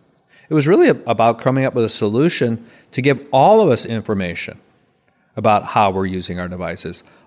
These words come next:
all of us information about how we're using the apps and categories of apps, and all of us the ability to then manage, you know, what we do with our devices based on that information,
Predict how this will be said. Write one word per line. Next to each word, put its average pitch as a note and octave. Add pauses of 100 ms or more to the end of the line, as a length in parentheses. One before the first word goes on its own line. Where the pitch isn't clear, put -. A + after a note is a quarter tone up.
all F3+
of F#3
us C3+
information F#2+
about F#2
how G2
we're F#2+
using F#2+
the F#2
apps F#2
and F2+
categories F#2
of E2+
apps, F2 (360)
and A#2
all C3
of C#3+
us A#2
the A2
ability G#2
to G2
then F#2+ (480)
manage, G#2+ (480)
you G#2
know, F2+
what G2+
we G#2
do G2+
with G2
our F#2+
devices F#2
based F#2
on F2+
that F2+
information, F2+